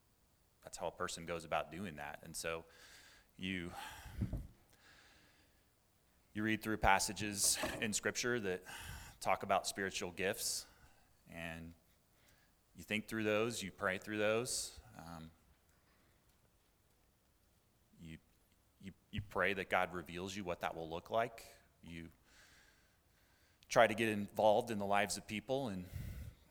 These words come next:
see what the body of Christ asks you to do. You ask for advice from, um, from godly men that you trust, and, uh,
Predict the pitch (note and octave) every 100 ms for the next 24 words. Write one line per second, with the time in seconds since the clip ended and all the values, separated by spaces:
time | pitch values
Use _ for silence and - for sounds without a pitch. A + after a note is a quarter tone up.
0 | - - _ - G#2+ G#2 G2+ F#2+ F#2+ F#2+
1 | F#2 G#2 F#2+ - F#2+ F#2 - G2 F#2 F2
2 | F#2 C3 - F2 E2+ E2+ F2 F#2 - G2
3 | F#2+ F#2 - F#2+ F2+ E2+ G#2 - - F#2+
4 | D#2+ E2 - - - - - - - _
5 | - F2+ E2+ D#2+ D#2 - - - - -
6 | - - - _ _ _ _ _ _ _
7 | - F#2+ F2 F#2 F2+ F#2 F2 F2+ A2 -
8 | - - F2+ B2 - - - - - E2
9 | E2+ E2+ E2+